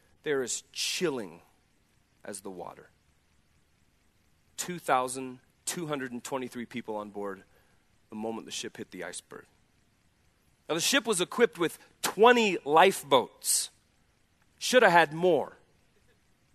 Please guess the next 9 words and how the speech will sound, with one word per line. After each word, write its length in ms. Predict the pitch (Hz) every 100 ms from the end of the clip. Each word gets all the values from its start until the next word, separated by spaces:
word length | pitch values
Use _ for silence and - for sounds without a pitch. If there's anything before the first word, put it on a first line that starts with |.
| _ _ -
Shipbuilder 680 | - 247 254 175 190 180
didn't 240 | 160 202 190
want 140 | 180
to 40 | 160
clutter 420 | - 202 190 170
the 120 | 147
decks 560 | 127 202 180 - - 160
with 100 | -
these 220 | 170